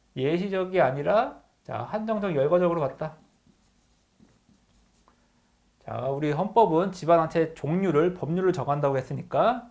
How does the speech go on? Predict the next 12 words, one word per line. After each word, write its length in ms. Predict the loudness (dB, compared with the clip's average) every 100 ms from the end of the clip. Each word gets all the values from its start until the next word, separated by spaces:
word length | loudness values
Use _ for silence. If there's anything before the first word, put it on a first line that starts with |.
| _
자, 100 | -8
그에 240 | -2 0
따른 500 | 2 2 2 0 -6 -18 _ _
요 160 | -6 -4 -6 _ _ _ -10
헌재법이 920 | -6 -2 -2 2 0 2 0 -2 -8 _ -18 -10
이 280 | -8 -8 -10 -14 _ -8
지방자치를 640 | -4 -2 -2 -2 2 2
한정하고 480 | 0 -2 0 0 0
있는 220 | -2 0
건, 300 | 2 0 -4 -20 _
야, 60 | -4
이거는 420 | -2 -2 -6 -10